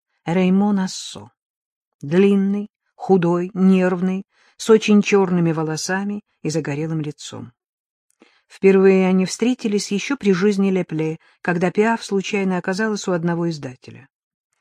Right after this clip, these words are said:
За роялем сидел мужчина и наигрывал какую-то песню, а затем спросил у Эдит, что она о ней думает. Эдит честно сказала, что музыка неинтересная,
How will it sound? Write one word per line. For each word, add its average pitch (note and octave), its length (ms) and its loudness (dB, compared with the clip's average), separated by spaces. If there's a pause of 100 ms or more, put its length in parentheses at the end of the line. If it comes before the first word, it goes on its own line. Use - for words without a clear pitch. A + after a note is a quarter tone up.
(320)
За E3 200 2
роялем C#4 420 6
сидел A#3+ 360 4
мужчина G3+ 720 2 (480)
и F#3+ 100 2
наигрывал A#3+ 560 4
какую-то G#3 420 -2
песню, E3 600 -4 (440)
а D#4+ 100 -2
затем A3+ 300 0
спросил G3 540 -2
у G3 120 2
Эдит, F3+ 600 0 (540)
что - 360 -2
она A3+ 280 4
о A3 60 0
ней F#3 220 0
думает. B2+ 480 -14 (720)
Эдит F#3 380 0
честно F#3 480 0
сказала, E3 460 -4
что - 180 0
музыка C4 400 4
неинтересная, G3 880 -2